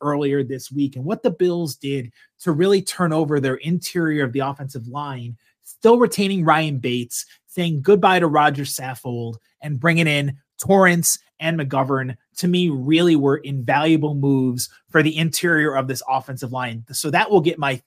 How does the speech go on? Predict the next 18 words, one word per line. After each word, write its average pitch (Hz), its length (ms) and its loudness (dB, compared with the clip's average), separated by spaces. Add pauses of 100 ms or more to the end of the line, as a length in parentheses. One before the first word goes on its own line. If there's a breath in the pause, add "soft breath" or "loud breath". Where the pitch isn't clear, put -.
second 175 520 -2 (380 soft breath)
honorable 156 460 2
mention 135 500 -4
award. 113 520 -14 (480)
But 294 180 0
to 277 100 -2
summarize 214 580 2
here 190 120 -2
on 170 80 -4
this 165 180 -2
week's 151 180 -4
episode 160 320 -2
of 151 80 -2
the 139 60 -2
Billy 147 320 2
Podcast, 196 680 -4
breaking 151 320 -6
down 143 280 -4